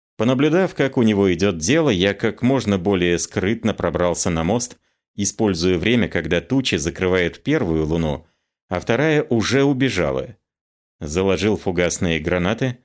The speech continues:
так же тихо выбрался обратно.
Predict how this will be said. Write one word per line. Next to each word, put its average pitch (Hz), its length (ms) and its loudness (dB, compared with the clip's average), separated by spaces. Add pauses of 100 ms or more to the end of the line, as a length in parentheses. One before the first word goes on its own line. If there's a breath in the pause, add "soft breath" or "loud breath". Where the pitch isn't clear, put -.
(420)
так 98 200 -2
же 80 140 -2
тихо 127 440 -2
выбрался 87 680 0
обратно. 80 560 -6